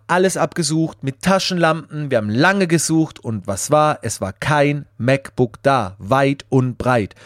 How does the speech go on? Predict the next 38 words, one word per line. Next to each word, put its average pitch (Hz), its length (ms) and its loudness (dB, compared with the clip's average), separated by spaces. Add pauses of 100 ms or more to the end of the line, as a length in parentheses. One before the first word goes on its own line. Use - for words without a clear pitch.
(480)
Ja, 196 160 4
für 160 140 0
mich 175 180 0
kamen 190 220 2
mehrere 190 280 4
Situationen 190 640 0
in 180 60 -4
Frage. 220 400 0
Entweder 143 240 2
hat's 143 160 0
jemand 151 240 2
gefunden, 185 600 0 (100)
sehr - 260 -2
unwahrscheinlich 160 600 2
nachts 143 260 0
um 151 80 -4
eins, 127 520 -4
ne, 160 440 2
in 156 140 -2
irgendeiner 151 540 0 (140)
Seitenstraße, 143 840 0
in 151 60 -8
irgendeiner 147 380 0
Gasse. 131 460 -2 (1600)
Dann, 185 360 0 (180)
ja, 196 160 4
es 151 140 0
war 165 80 4
halt 151 140 2
auf 143 120 4
dem - 80 -4
Autodach, 147 680 0 (500)
losgefahren 170 840 4
und 180 100 -4
irgendwo 185 500 4
fällt's 190 320 2
halt 156 180 4
runter. 131 500 2